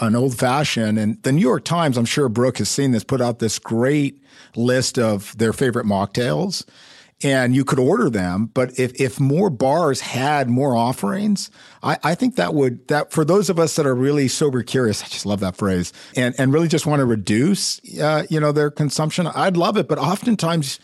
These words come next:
Brooke, the candid reality, even here in the Bay Area, which I think of as, uh, tending to be a little more progressive and leaning into some of these initiatives, you know, we just don't have a lot of those options.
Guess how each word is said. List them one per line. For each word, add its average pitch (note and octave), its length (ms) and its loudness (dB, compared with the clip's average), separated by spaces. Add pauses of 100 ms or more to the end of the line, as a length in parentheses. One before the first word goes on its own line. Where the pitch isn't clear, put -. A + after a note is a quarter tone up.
(280)
Brooke, C#3+ 240 0
the D3 80 0
candid D3 560 -2
reality, B2 460 2
even D3+ 240 2
here D3 220 2
in C#3 140 2
the A2+ 60 2
Bay A#2 180 0
Area, B2+ 360 2
which A#2 220 -2
I A2+ 100 0
think B2+ 300 -2
of A#2 160 0
as, G#2 280 -2 (520)
uh, A2 140 -2
tending C3+ 320 0
to A#2+ 80 2
be A2 80 0
a A2 60 2
little G#2+ 180 2
more G2+ 140 2
progressive G2+ 500 -2
and G2+ 80 2
leaning G2+ 300 4
into A2 240 2
some G#2 180 -2
of G2+ 100 0
these F#2 480 -2
initiatives, G#2 800 0
you A2 100 -6
know, A2 80 0
we A#2 120 0
just E3+ 200 -8
don't F#3 120 0
have E3+ 160 2
a D3 40 0
lot B2+ 200 0
of D3 80 0
those A#2 160 0
options. - 680 -8